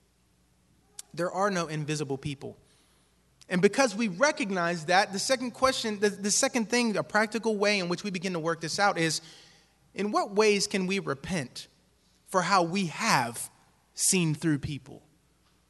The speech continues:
how we have looked through people, how we have disengaged from the pains of others. It could be people groups. It could be socioeconomic brackets. It could be neighbors in your building who just annoy you,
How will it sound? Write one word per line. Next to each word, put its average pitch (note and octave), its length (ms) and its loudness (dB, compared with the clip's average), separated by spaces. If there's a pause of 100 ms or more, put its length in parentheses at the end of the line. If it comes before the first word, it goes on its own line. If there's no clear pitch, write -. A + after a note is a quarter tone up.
(160)
how G#3+ 160 2
we G3 160 2
have G3 260 2
looked F#3 380 4
through F3+ 160 0
people, C3 480 -12 (840)
how F#3+ 160 0
we A#3 140 2
have D#3 200 4
disengaged E3+ 920 2 (240)
from E3+ 180 -8
the D3+ 80 -6
pains D#3+ 460 -8
of B2+ 100 -10
others. A#2+ 480 -10 (580)
It F3 140 0
could D#3+ 160 0
be C#3+ 120 -6
people F#3 360 -6
groups. G3 560 -2 (300)
It - 100 -6
could E3 140 -2
be E3 80 -2
socioeconomic D#3+ 920 -2
brackets. F3 560 -8 (640)
It F3 100 -4
could E3+ 140 -2
be E3+ 120 0
neighbors F3 520 0
in F3 80 -4
your D3+ 100 -6
building F3+ 480 -4
who F3+ 140 -2
just C#3+ 240 -8
annoy C#3 320 -4
you, F#3 260 -2